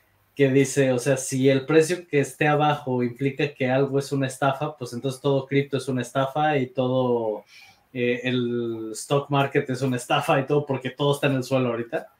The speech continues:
Eh, entonces, o sea, realmente no hay,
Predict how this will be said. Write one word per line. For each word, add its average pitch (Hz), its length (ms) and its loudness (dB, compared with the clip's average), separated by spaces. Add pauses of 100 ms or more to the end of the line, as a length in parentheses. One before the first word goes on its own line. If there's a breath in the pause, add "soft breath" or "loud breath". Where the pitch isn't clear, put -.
(760)
Eh, 110 480 -4
entonces, 123 420 -2
o 123 100 0
sea, 127 200 -2
realmente 139 480 2
no 131 200 2
hay, 127 560 0